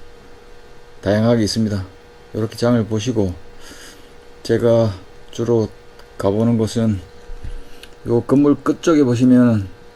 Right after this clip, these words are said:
이 안쪽으로도 시장이 이어져 있습니다.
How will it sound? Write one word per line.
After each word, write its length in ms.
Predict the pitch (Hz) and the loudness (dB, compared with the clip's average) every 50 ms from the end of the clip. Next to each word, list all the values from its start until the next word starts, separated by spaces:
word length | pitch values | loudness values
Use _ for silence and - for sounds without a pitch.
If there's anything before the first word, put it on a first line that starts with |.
| - - - | -18 -8 -2
이 160 | 92 127 127 | 0 2 2
안쪽으로도 840 | 127 160 165 - - 180 170 156 135 127 120 101 113 110 107 104 98 104 - - - - - - - - - - - - - - - - - - - | 2 2 0 0 2 4 4 4 4 2 2 2 2 0 0 0 -2 -6 -12 -16 -18 -18 -16 -16 -18 -18 -20 -20 -20 -20 -20 -20 -20 -20 -20 -20 -16
시장이 400 | - - - 131 127 127 123 120 | -12 -8 -2 2 4 4 4 4
이어져 320 | 95 113 143 131 113 113 107 | 4 4 2 4 4 4 2
있습니다. 460 | 101 98 110 117 110 107 107 98 | 0 0 -2 -2 -2 -2 -2 -4